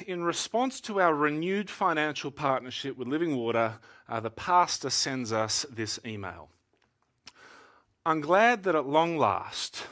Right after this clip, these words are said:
after waiting all this time, you finally decided to think about me. Of course, I realize you were meaning to do it, you just could not get round to it.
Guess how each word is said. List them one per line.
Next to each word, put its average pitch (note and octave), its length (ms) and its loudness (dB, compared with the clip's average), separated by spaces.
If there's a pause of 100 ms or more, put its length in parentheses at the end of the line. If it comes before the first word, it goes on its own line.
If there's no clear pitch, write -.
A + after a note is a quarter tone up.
(500)
after D#3 280 0
waiting D#3+ 360 2
all F#3+ 240 2
this E3+ 260 0
time, C#3 720 -4
you A#2+ 160 -10
finally D3+ 480 0
decided A#2 540 0
to A#2+ 100 -8
think A2+ 240 -8
about F#2 300 -10
me. - 160 -20 (1000)
Of F3+ 140 -8
course, G3 460 0 (180)
I F#3 80 2
realize A3+ 600 2
you E3+ 80 -2
were E3 80 2
meaning F#3+ 500 0
to - 120 -6
do G#2 280 -8
it, F3 120 -4 (600)
you F#3+ 100 -10
just A3+ 220 -6
could A3 160 -4
not E3+ 180 -2
get D3+ 160 -4
round F3+ 340 0
to G#2 140 -14
it. - 200 -18